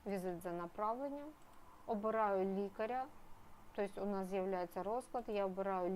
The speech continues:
лікаря, до якого хочу, е, записати свого пацієнта. І обираю, м, пустий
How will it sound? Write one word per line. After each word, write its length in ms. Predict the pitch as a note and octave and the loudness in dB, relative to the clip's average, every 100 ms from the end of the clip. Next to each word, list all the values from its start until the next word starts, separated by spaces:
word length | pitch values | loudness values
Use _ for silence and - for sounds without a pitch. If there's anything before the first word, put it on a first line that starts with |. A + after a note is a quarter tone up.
| G3 | 0
лікаря, 320 | G#3 G3 F3+ | -2 -2 0
до 140 | F3+ | 0
якого 420 | F3+ F3 F#3 F#3 F#3 | 0 0 0 0 -2
хочу, 340 | F#3 - F#3 F3 - - - - - G3 | -4 -6 -4 -6 -8 -16 -16 -16 -10 -4
е, 180 | F#3 | 0
записати 680 | F#3 G3+ G3 F#3+ F#3 F3 G3 | 2 0 -2 -4 -2 -2 -4
свого 280 | - A3 B3 | -6 -4 -4
пацієнта. 720 | B3 A#3+ - B3+ C4+ C4+ C4+ C4+ - - - - - - | -6 -6 -4 -4 -4 -6 -8 -10 -12 -18 -18 -18 -10 2
І 80 | E4+ | 6
обираю, 680 | C4+ G#3 G#3+ A3+ B3 A#3+ | 6 6 4 4 4 4
м, 380 | G#3+ G3 G3 G3 | 4 2 2 0
пустий 460 | F#3+ G3+ - A#3 | -2 -6 -2 0